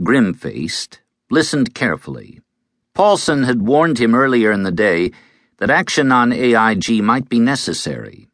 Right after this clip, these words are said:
and he knew that our options were severely limited. No private investors were interested in buying or lending to A I G. The administration had no money and no authority to rescue it.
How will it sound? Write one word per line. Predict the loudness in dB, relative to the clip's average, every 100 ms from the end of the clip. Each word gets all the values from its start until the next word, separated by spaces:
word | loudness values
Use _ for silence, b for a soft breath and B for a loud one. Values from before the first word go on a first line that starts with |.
| -12
and | -10
he | -6
knew | 0 2 2
that | 2 2
our | 2
options | 2 0 -2 -6 -4 -4 -4
were | -4 -4
severely | -4 -2 0 0 0
limited. | -2 0 -2 -4 -10 -14 _ _ _ _ _ B B B
No | 0
private | 2 2 2 2
investors | 2 2 0 0 -4 -4
were | -2
interested | -2 0 -4 -4 -4
in | -4 0
buying | 2 2 2 0
or | 0 0
lending | 0 0 0 -2 -4 -6
to | -4 -4
A | -2
I | -2 -4
G. | -6 -6 -8 -8 -16 _ _ _
The | -8
administration | -4 -2 -2 0 0 0 0 0
had | 0 0
no | 0 0
money | 0 0 0 0
and | 0 0
no | 0 2
authority | 2 2 4 2 -2
to | -4
rescue | 0 -2 -2 -10 -10
it. | -14 _